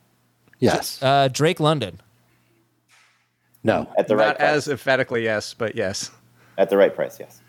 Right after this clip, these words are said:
Speaker 2: Okay.
Speaker 4: Yes. Agree with Jamie.
Speaker 2: What's the right price? What, the price is right for Drake London?
Speaker 3: Uh, round
Speaker 4: My
Speaker 3: five
Speaker 4: wide
Speaker 3: away.
Speaker 4: receiver three. Yeah, there, yeah.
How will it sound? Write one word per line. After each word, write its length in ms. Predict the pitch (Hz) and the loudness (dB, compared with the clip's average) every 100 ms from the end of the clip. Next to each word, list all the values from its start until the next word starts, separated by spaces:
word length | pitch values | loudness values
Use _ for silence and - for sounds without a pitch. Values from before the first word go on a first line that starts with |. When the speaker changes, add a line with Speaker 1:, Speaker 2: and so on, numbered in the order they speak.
| _ - - _ - | _ -20 -20 _ -10
Speaker 2:
Okay. 120 | 139 | 0
Speaker 4:
Yes. 300 | 127 107 104 107 _ | 2 2 0 -4 _
Agree 180 | 127 117 | -4 0
with 200 | 110 95 - | 0 -2 -12
Jamie. 300 | - 98 87 - - | -8 -6 -6 -10 -2
Speaker 2:
What's 240 | 131 - | -2 0
the 120 | 143 | -2
right 280 | 135 135 131 | 0 0 -2
price? 600 | - 131 123 98 - - | 0 0 0 -2 -8 -6
What, 200 | 135 147 | -4 -2
the 100 | 123 | -2
price 320 | 147 156 151 | 0 0 0
is 140 | 156 131 | -2 2
right 260 | 147 139 | 2 2
for 100 | 120 | -2
Drake 280 | 123 139 131 | 0 2 2
London? 380 | 131 127 104 92 _ _ _ _ _ _ _ _ _ _ - | 0 0 -4 -12 _ _ _ _ _ _ _ _ _ _ 0
Speaker 3:
Uh, 160 | 87 | 2
round 220 | 87 127 135 | 4 2 2
Speaker 4:
My 140 | 131 | 2
Speaker 3:
five 80 | 127 | 4
Speaker 4:
wide 100 | 127 | 2
Speaker 3:
away. 40 | 123 | 2
Speaker 4:
receiver 320 | 123 - 120 | -2 -4 -4
three. 400 | 110 117 107 113 - _ | -4 -2 -2 -4 -12 _
Yeah, 160 | - 180 | 0 2
there, 140 | 156 - | 2 2
yeah. 180 | 143 | 2